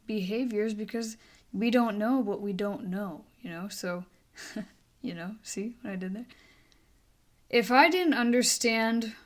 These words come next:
why I started that behavior in the first place, then there is no way in hell I would have been able to heal from it. So now,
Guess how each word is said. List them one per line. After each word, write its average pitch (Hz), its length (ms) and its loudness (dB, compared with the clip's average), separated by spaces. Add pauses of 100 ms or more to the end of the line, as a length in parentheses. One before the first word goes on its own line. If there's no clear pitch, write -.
why 208 400 4
I 208 60 4
started 202 480 0
that 202 220 -2
behavior 190 500 -2
in 190 200 -4
the 185 100 -4
first 185 420 -8
place, 214 400 -2 (220)
then 208 320 0
there 233 360 4
is 208 340 -2
no 208 600 0
way 214 420 0
in 196 120 -4
hell 190 480 -4
I 190 180 -4
would 190 220 -2
have 185 260 -6
been 190 140 -4
able 190 260 -6
to 180 160 -14
heal 202 300 -2
from 165 260 -14
it. 160 160 -14
So - 160 -8
now, 202 560 0